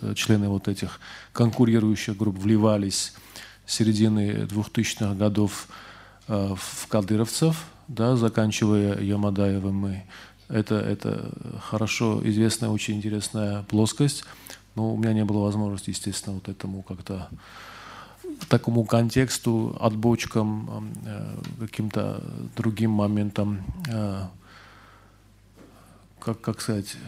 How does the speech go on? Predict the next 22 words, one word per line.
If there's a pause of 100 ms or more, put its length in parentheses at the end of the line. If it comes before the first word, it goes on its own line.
(760)
уделять,
уделить
внимание,
уделить
достаточное
внимание. (400)
Но
я
спа-,
но
я
благодарен
за
вот
это
уточнение. (280)
Я
думаю,
что
это (520)
важно
помнить.